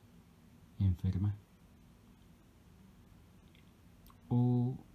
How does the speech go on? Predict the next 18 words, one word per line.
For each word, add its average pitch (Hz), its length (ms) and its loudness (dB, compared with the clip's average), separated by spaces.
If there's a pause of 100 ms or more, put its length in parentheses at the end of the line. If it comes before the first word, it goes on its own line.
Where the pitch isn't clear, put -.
(220)
los 107 280 0
han 95 120 2
asesinado 95 640 0
con 101 200 -2
las 92 120 -2
vacunas. 92 560 -10 (4000)
Y 135 280 2
como 110 300 2
siempre, 110 420 0
ellos 101 500 -2 (240)
no 107 180 4
se 101 140 2
responsabilizan. 98 840 -2 (1500)
Y 107 120 2
la 92 120 0
verdad 92 400 -2
es 104 220 -4
que 113 520 -2